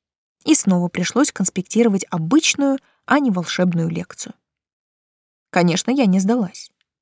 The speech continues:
Я знала, что после этой пары будет большая перемена. Если на ней быстро пообедать, то можно успеть перейти к следующей аудитории пораньше и попробовать снова.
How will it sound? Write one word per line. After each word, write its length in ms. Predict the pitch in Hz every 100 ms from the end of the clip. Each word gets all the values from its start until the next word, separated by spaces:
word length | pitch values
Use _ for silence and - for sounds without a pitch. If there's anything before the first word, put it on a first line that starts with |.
| _ _ - - - - _ _ _ -
Я 160 | 240 302
знала, 460 | 277 320 359 294
что 180 | 233 233
после 300 | 277 269 247
этой 280 | - - 208
пары 360 | - 339 302
будет 300 | 196 247 285
большая 500 | 196 190 - 240 240
перемена. 720 | 220 214 220 214 190 170 - - _ _ _ _ _ _ -
Если 260 | 180 190
на 160 | 190 196
ней 200 | 208 185
быстро 400 | 165 214 - 180
пообедать, 640 | 165 170 202 370 226 - _ _ _
то 100 | 180
можно 280 | 175 202 330
успеть 340 | - 262 269
перейти 380 | - 277 233 269
к 80 | -
следующей 560 | - 262 190 175 -
аудитории 580 | 175 165 160 - 277 330 -
пораньше 640 | 339 349 214 185 - - 185 _ -
и 80 | 190
попробовать 580 | 175 - 185 214 220 -
снова. 460 | - 175 165 -